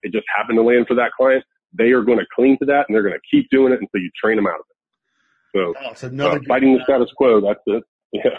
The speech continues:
Speaker 2: And that goes to your blueprint
Speaker 1: That's
Speaker 2: of that student mentality. I think, here's what I think. I think people, that whole, "If it ain't,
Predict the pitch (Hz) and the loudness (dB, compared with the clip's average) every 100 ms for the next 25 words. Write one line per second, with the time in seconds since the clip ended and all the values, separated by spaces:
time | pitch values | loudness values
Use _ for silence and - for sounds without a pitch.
0 | - _ _ _ 165 156 214 220 220 220 | -8 _ _ _ -4 -2 -2 0 -2 -2
1 | 190 147 135 190 202 165 156 135 127 135 | -4 -4 -4 -4 -4 -4 -8 -10 -8 -8
2 | - - 165 160 143 131 147 175 135 117 | -10 -10 -10 -8 -14 -8 -4 -4 -4 -10
3 | - - _ 160 202 220 - 196 165 135 | -14 -20 _ -8 -6 -8 -4 -4 -2 -2
4 | 147 - 113 - 165 214 202 - 180 165 | -4 -6 -14 -8 -8 -6 -10 -10 -12 -6
5 | 165 139 135 _ _ _ 165 180 202 147 | -4 -4 -6 _ _ _ -4 0 0 0
6 | 151 156 160 - | -2 -4 -4 -10